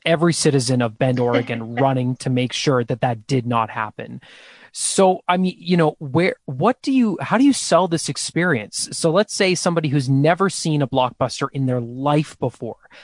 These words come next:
Speaker 1: millennial, eighteen years old, grew up with Netflix. They
Speaker 2: Mm-hmm.
Speaker 1: come to Bend, Oregon, and they see the Blockbuster sign and go, "What the heck is that?"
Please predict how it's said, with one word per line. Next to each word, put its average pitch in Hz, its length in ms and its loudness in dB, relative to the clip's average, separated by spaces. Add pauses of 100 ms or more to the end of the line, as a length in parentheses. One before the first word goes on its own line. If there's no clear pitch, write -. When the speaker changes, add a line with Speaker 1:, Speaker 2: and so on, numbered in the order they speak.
(140)
Speaker 1:
millennial, 139 800 2 (300)
eighteen 175 400 -2
years 143 220 4
old, 139 400 0
grew 180 340 0
up 156 160 2
with 135 140 -6
Netflix. - 800 -10
They 220 180 -6
Speaker 2:
Mm-hmm. 240 80 -6
Speaker 1:
come 220 180 0
to 202 100 2
Bend, 156 280 2
Oregon, 135 520 0
and 131 140 -6
they 127 60 -4
see - 180 -4
the 135 100 -2
Blockbuster 143 640 -2
sign 127 360 -2
and 110 100 -10
go, 117 120 -4
"What 127 280 -2
the 151 80 -4
heck 139 260 -4
is 117 120 -8
that?" 107 320 -4